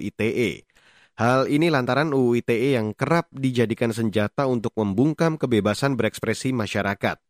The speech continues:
Pasal-pasal karet ini dinilai mesti dihapus agar tak ada lagi korban yang dijemput polisi karena menyuarakan pendapatnya.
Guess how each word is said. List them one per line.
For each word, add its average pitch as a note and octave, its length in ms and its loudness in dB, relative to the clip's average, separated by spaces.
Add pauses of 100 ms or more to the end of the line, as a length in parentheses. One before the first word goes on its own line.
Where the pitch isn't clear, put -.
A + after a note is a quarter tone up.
(580)
Pasal-pasal F3 720 2
karet D#3+ 320 0
ini C#3+ 160 0
dinilai C#3+ 720 2
mesti C#3+ 320 -2
dihapus A#2+ 640 -2
agar B2+ 320 -2
tak B2 240 -2
ada A#2+ 80 2
lagi B2 240 0
korban A#2+ 400 -2
yang A2 240 -2
dijemput G2 320 -4
polisi G#2 480 0
karena A2 400 -2
menyuarakan F#2+ 720 -2
pendapatnya. F2+ 880 -4